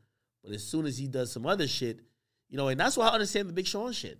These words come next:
I understand why you kinda gotta get a Big Sean and anybody else who spoke out against him, because some of the chances and some of the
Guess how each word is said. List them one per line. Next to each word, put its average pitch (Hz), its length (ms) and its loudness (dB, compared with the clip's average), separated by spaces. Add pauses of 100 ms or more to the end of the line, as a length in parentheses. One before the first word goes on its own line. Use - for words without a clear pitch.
I - 60 -14
understand 247 400 -4
why 233 120 2
you 156 120 2
kinda 135 240 -2
gotta 120 220 0
get 113 180 -4
a 107 40 -10
Big 107 180 -10
Sean 110 320 -4
and 104 180 -8 (280)
anybody 120 420 0
else 110 180 -4
who 117 60 -10
spoke 113 300 -4
out 107 120 -2
against 104 340 -6
him, 101 120 -10
because 117 340 -4 (260)
some 196 220 4
of 214 80 4
the 160 60 4
chances 180 420 0
and 151 100 -2
some 156 200 2
of 151 80 0
the 135 140 4